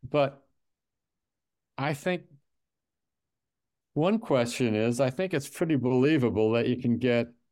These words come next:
a two megajoule argon fluoride or krypton fluoride laser. But the question is, how believable are these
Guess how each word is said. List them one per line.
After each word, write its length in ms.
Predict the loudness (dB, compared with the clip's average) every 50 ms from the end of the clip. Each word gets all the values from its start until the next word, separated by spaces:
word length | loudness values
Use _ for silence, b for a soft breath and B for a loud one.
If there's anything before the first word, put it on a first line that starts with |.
| _ -8
a 80 | -8
two 320 | -8 -8 -4 -2 0 2 2
megajoule 840 | 2 2 0 0 0 -2 -2 0 0 2 2 4 2 2 0 -2 -4 -10 _ _ _ _ _ _
argon 420 | -2 -2 0 0 -2 -2 -4 -4
fluoride 760 | -6 -6 -2 0 0 2 2 2 2 2 2 2 2 2 2 0
or 320 | 0 0 0 -2 -4 -6 -10 -18 -20 _ _ -4
krypton 440 | -4 -4 -2 -2 -2 -2 -2 -2
fluoride 640 | -4 -2 0 0 2 2 4 4 4 4 2 2 2
laser. 600 | 0 0 0 0 0 -2 -2 -2 -2 -2 -4 -6 _ _ _ _ _ _ _ _ _ _ _ _ _ _ _ _ _ _
But 120 | -6 -4 -4
the 80 | -4
question 400 | -4 -2 0 0 0 0 0 0
is, 140 | 0 0 0
how 160 | 0 0 0 2
believable 640 | 2 2 2 4 2 2 0 -2 0 0 0 2
are 80 | 0 0
these 500 | 0 0 0 0 0 -2 -4 -8 -14 -18